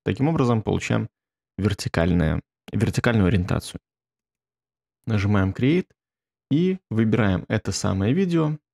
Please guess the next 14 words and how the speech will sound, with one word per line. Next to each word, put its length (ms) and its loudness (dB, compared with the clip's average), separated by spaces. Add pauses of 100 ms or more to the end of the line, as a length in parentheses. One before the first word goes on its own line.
(100)
и 120 0
перетягиваем 640 -2 (540)
на 100 2
таймлайн. 580 2 (360)
Я 160 2
снова 480 0 (260)
уберу 360 2
звук 340 -2
для 100 2
того, 220 0
чтобы 260 -2
он 120 0
не 100 0
мешал. 360 -4